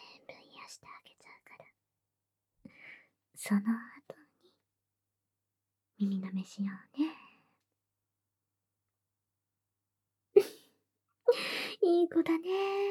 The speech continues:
じゃあ、もっと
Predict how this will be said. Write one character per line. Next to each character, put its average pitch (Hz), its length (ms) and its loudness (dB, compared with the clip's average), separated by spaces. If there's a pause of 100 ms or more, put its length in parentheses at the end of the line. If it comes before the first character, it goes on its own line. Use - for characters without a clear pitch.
(1300)
じ 208 100 -4
ゃ 208 40 0
あ、 226 300 -2 (720)
も 294 80 10
っ - 80 -14 (360)
と - 160 2